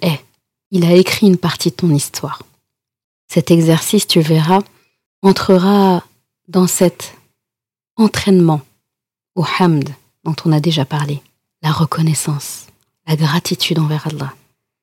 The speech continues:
Celui qui sait cultiver la gratitude envers ceux qui le rapprochent d'Allah, qui l'ont rapproché d'Allah,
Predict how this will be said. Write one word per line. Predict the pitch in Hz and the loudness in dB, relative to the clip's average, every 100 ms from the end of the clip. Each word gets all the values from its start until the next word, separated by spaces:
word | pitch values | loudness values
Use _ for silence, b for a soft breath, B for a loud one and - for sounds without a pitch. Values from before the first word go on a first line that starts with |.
| _ _ - | _ _ -4
Celui | - 185 240 | 0 2 2
qui | 208 | 0
sait | - - 226 | -2 0 0
cultiver | - 170 - 165 160 | 0 -8 -2 0 0
la | 151 | 0
gratitude | 139 147 - 147 - 165 156 - _ _ _ _ _ _ _ _ | -2 -4 -6 -6 -6 -6 -8 -16 _ _ _ _ _ _ _ _
envers | 175 151 160 | -4 -2 -2
ceux | - - 247 202 - _ _ _ | -4 0 2 2 -2 _ _ _
qui | - 175 | -6 -2
le | 165 | -2
rapprochent | 165 175 - 233 - | -2 -2 -2 0 -2
d'Allah, | 147 151 143 - _ _ _ | -6 -6 -10 -14 _ _ _
qui | - 170 | -4 0
l'ont | 165 | 2
rapproché | 151 156 - 190 - 302 | 0 -4 -4 -4 0 0
d'Allah, | 151 151 156 | 0 -4 -6